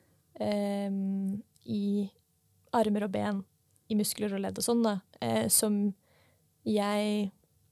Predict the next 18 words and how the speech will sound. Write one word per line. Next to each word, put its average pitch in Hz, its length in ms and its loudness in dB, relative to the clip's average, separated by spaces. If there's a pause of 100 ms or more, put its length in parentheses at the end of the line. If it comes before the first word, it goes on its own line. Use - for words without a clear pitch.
(400)
ikke - 380 -4
får 202 240 -6
noen 196 160 -4
behandling 196 360 -2
for, 254 200 2
eller 226 280 2
som 226 140 2
jeg 220 140 2
ikke 208 100 -4
vet 202 180 0
hva 208 120 2
jeg - 80 -2
skal 214 180 2
gjøre 190 180 0
med, - 140 -6
på 202 60 -6
en 196 80 -4
måte. 240 180 2